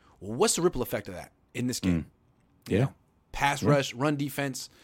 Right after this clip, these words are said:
Speaker 1: Does that mean it's a close game and not a blowout, or are they just gonna <laughs> t-, dominate Seattle
Speaker 2: Yeah.
Speaker 1: on a short week
Speaker 2: Yeah.
Speaker 1: in Seattle? They might. I don't know.
Speaker 2: Absolutely.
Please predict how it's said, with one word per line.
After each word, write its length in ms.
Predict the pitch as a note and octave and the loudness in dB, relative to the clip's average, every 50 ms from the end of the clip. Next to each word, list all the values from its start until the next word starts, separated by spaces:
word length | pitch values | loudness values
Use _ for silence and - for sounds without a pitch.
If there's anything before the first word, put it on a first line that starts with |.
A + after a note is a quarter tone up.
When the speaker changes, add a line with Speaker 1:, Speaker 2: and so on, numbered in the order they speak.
| - - - - | -20 -20 -10 -4
Speaker 1:
Does 120 | - B2+ | 2 4
that 120 | D#3+ D3+ D3 | 6 6 6
mean 140 | D#3 D#3 C#3+ | 6 4 2
it's 140 | C3 - | 2 0
a 40 | A2 | 0
close 300 | - - - F#3 G#3+ A3 | 2 6 8 8 8 8
game 340 | - A3+ G3+ G3 F#3+ F#3+ F#3 | 6 4 6 8 8 8 6
and 140 | E3+ B2 C3+ | 6 4 4
not 160 | C#3 A#2+ G#2+ | 4 4 2
a 40 | G2+ | 2
blowout, 600 | - D#3 F#3+ A3 B3 C4+ C#4+ D4 C#4+ - - - - | 4 6 6 8 8 8 6 4 2 0 -4 -2 4
or 420 | - C#3+ D3 C#3+ C#3 D3 C#3 C#3 - - _ _ _ _ _ _ _ - | 8 8 10 10 8 6 4 2 -4 -16 _ _ _ _ _ _ _ 2
are 100 | A#2+ C3+ | 4 4
they 140 | C#3 C#3 | 6 6
just 180 | C#3 C#3+ C#3 - | 6 6 4 6
gonna 200 | D#3 C#3 C#3+ C3+ | 6 4 6 8
<laughs> 0 | |
t-, 160 | - - - - - - - | 8 8 8 8 4 -4 -2
dominate 640 | - - D3+ F#3 F#3 F3 D#3+ D3+ C#3+ A#2+ A2 A2+ - _ _ - - - _ _ | 4 6 8 10 10 10 8 6 4 2 0 -2 -6 _ _ -20 -20 -20 _ _
Seattle 380 | - - - D3+ D#3 C#3 B2 - C3+ | -2 4 8 8 10 10 10 8 8
Speaker 2:
Yeah. 40 | B2+ - | 6 2
Speaker 1:
on 140 | - C3 A#2+ | 0 -2 0
a 40 | A#2+ | 2
short 200 | - - C3+ A#2+ | 4 4 4 6
week 100 | A#2 G#2 | 6 4
Speaker 2:
Yeah. 60 | G2+ A2+ | 4 2
Speaker 1:
in 60 | G#2 | 2
Seattle? 300 | - - A2 F#2 F#2 G2 | 0 -4 -6 -6 -4 2
They 140 | A#2+ D#3+ F3+ | 4 4 6
might. 240 | G3+ G#3 D#3+ - - _ - | 6 6 4 2 0 _ -4
I 80 | B2 | -2
don't 80 | B2 B2+ | -2 0
know. 120 | C#3+ A2+ - - _ _ _ _ _ _ _ _ _ | -2 -4 -6 -10 _ _ _ _ _ _ _ _ _
Speaker 2:
Absolutely. 520 | - F2 F2 - - F2+ E2 E2+ E2 E2 | -4 -2 0 2 2 2 2 2 0 -2